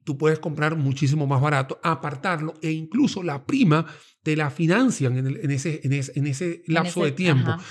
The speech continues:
Speaker 1: Entonces, eso también está sucediendo hoy en día porque las estrategias comerciales se están moviendo muy rápido. Si bien estamos hablando sobre soluciones inmobiliarias o habitacionales,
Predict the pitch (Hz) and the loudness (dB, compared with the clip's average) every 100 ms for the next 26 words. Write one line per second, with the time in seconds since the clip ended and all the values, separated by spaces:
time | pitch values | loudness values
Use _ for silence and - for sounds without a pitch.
0 | - - 190 226 226 233 214 170 180 202 | -20 -14 -4 -2 0 -2 -4 -4 -6 -6
1 | - 135 156 190 165 165 175 180 170 165 | -8 -6 -6 -4 -4 -4 -6 -6 -4 -2
2 | 185 214 196 147 131 143 139 160 202 165 | -2 -4 -4 -4 -4 -6 -6 -6 -6 -6
3 | 139 147 123 143 156 165 165 170 160 180 | -4 -2 -4 -6 -8 -6 -6 -8 0 0
4 | 165 110 101 - - - 139 135 175 165 | 0 -6 -10 -16 -20 -6 -2 -2 -4 -6
5 | 220 202 202 208 151 131 123 - _ _ | -6 -6 -6 -6 -4 -4 -6 -10 _ _
6 | _ _ - - 131 123 160 185 202 180 | _ _ -8 -4 -2 -2 -4 -2 -2 -2
7 | 180 190 175 127 143 - _ _ _ _ | -2 -2 -2 -2 -6 -12 _ _ _ _
8 | _ _ _ - 110 123 127 170 175 143 | _ _ _ -6 -4 -4 -4 -2 0 0
9 | 143 | -2